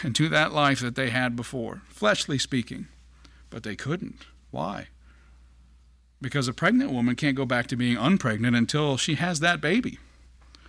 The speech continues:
until that season comes to an end. And she'll never be the same because a, a woman who wasn't a mother that is now a mother is a very different woman. Laramie, you can correct me later.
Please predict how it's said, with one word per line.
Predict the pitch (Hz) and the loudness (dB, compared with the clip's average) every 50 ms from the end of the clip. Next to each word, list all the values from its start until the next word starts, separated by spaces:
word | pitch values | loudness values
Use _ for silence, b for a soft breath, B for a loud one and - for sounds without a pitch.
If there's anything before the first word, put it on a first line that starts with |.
| b b b | b b b
until | - 131 117 - 165 156 | -6 -2 0 2 4 4
that | 143 156 190 190 | 6 6 6 4
season | - - 202 214 190 175 165 151 | 4 4 4 4 4 2 2 2
comes | - 180 180 170 - | 2 2 2 2 2
to | - 165 156 | 2 2 4
an | 151 156 | 4 6
end. | 196 247 262 202 - - B B B B | 6 6 4 2 0 -4 B B B B
And | - 151 151 - | 2 4 6 6
she'll | - 214 214 196 | 8 8 8 6
never | 180 180 196 220 269 277 262 | 6 8 8 8 6 6 4
be | 202 202 208 | 4 4 4
the | 190 151 151 | 4 4 4
same | - - 208 226 262 240 208 | 6 6 8 8 8 8 6
because | 175 160 143 - 170 175 180 | 6 4 4 4 4 4 4
a, | 185 185 - - | 2 0 0 2
a | 160 165 | 2 2
woman | 147 175 233 277 302 233 202 | 4 4 4 4 6 6 6
who | 202 190 | 6 8
wasn't | 214 240 269 214 185 220 202 | 8 8 8 8 8 8 8
a | 196 | 8
mother | 196 214 226 220 208 | 8 8 8 8 8
that | 180 180 180 | 6 6 6
is | 170 165 151 | 6 4 6
now | 160 180 190 214 220 | 6 8 8 8 8
a | 208 202 | 8 8
mother | 202 202 220 247 285 285 277 B B B B B B B B B B B B B B - | 8 10 10 10 8 6 6 B B B B B B B B B B B B B B -4
is | - 113 107 | -2 2 2
a | 131 131 | 4 6
very | 120 131 131 147 156 | 6 8 8 8 8
different | 143 151 160 160 165 170 | 8 6 6 6 6 6
woman. | 156 156 143 113 107 - b b b b b b b b b b b b b b b b b b b b b b b _ _ _ _ _ | 6 4 4 4 2 -2 b b b b b b b b b b b b b b b b b b b b b b b _ _ _ _ _
Laramie, | - 101 104 107 113 120 | -6 -4 0 2 2 4
you | 120 123 | 2 2
can | 120 | 0
correct | - 123 117 117 - | 0 0 0 2 2
me | 127 135 | 0 0
later. | 135 131 123 - - 127 | 2 0 0 -2 -4 -8